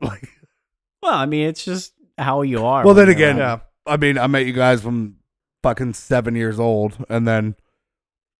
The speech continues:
Speaker 1: didn't really hang out much. And then when we did start hanging out, everybody was working at the same place. So it was kinda already said and done.
Speaker 2: Yeah.
Speaker 1: So.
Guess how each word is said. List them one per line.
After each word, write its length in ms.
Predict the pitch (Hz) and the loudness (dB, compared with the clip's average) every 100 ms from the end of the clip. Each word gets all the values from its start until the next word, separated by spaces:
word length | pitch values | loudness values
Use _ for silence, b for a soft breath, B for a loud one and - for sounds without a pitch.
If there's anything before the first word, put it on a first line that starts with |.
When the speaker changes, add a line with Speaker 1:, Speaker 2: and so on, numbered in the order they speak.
| - | 0
Speaker 1:
didn't 220 | 143 117 | 0 0
really 220 | 120 117 | 2 2
hang 160 | 117 113 | 2 2
out 180 | 113 | 2
much. 260 | 107 107 - | 2 -2 -2
And 80 | 123 | -4
then 140 | 117 | -4
when 140 | 117 117 | -4 -6
we 80 | |
did 260 | 117 127 127 | -2 0 0
start 300 | - 123 104 | -2 -4 -4
hanging 260 | 107 107 110 | -4 -4 -4
out, 160 | 110 - | -4 -4
everybody 460 | 127 120 117 117 110 | -6 -4 -2 -2 -2
was 120 | 95 | -4
working 300 | 113 113 117 | -4 -4 -6
at 80 | 98 | -8
the 80 | 110 | -6
same 240 | 117 107 | -4 -4
place. 320 | 98 107 104 | -4 -4 -6
So 200 | - 107 | -6 -6
it 60 | 101 | -4
was 280 | 101 95 - _ _ _ _ - | -6 -8 -12 _ _ _ _ -2
kinda 200 | 139 117 | 0 2
already 240 | 113 117 | -2 -2
said 240 | - 120 | -2 -4
and 100 | 101 | -4
done. 320 | 104 107 98 92 _ _ | -8 -6 -8 -14 _ _
Speaker 2:
Yeah. 220 | - 104 95 _ _ _ - | -8 -8 -10 _ _ _ -10
Speaker 1:
So. 200 | 87 | -10